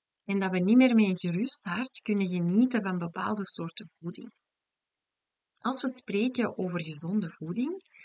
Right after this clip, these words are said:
dan is het belangrijk om te weten dat gezond eten,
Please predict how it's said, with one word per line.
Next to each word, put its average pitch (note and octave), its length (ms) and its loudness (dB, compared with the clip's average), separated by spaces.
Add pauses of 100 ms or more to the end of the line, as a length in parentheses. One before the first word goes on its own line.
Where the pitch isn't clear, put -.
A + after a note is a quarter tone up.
(180)
dan G3 120 -2
is B3+ 100 4
het C4 80 -4
belangrijk B3 520 0
om A3 120 2
te F#3+ 160 -6
weten A#3 380 -2
dat G#3 260 -2
gezond G#3 600 -2
eten, - 460 -8